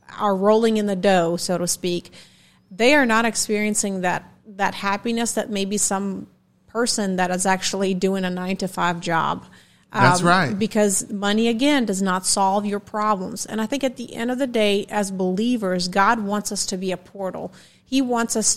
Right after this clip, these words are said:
Speaker 1: to receive, but also have open hands to give whenever he is calling us to do so. I think we've been challenged as a family to give like we've never been given before. And the funny thing is that we have stepped out on faith. And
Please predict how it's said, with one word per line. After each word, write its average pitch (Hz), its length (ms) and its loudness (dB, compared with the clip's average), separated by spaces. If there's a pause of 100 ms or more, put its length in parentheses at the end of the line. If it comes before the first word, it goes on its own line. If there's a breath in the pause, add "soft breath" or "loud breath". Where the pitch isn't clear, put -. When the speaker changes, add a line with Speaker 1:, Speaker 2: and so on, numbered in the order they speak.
Speaker 1:
to 196 240 0
receive, 247 760 0
but 208 120 -2
also 208 340 -2
have 202 260 -2
open 226 380 0
hands 196 420 -4
to - 140 -6
give 185 480 0
whenever 185 320 -6
he 196 260 -6
is 196 260 -4 (520 loud breath)
calling 233 440 4
us 214 180 -2
to 202 100 -2
do 196 160 0
so. 175 240 -2
I 220 120 2
think 262 220 -2
we've 220 240 0
been 202 140 0
challenged 185 480 -2
as 185 120 -2
a 180 60 -6
family 190 540 -2
to 180 640 -4
give 214 200 2
like 196 220 2
we've 180 160 0
never 196 300 0
been 185 720 -4 (440)
given 214 360 6
before. 185 560 0 (400 loud breath)
And 226 200 0
the 202 60 -2
funny 285 320 4
thing 226 280 0
is 208 260 0
that 185 280 0
we 220 260 0
have 220 200 -2
stepped 214 340 -2
out 208 140 2
on 185 160 -2
faith. 208 560 -2
And 196 400 -6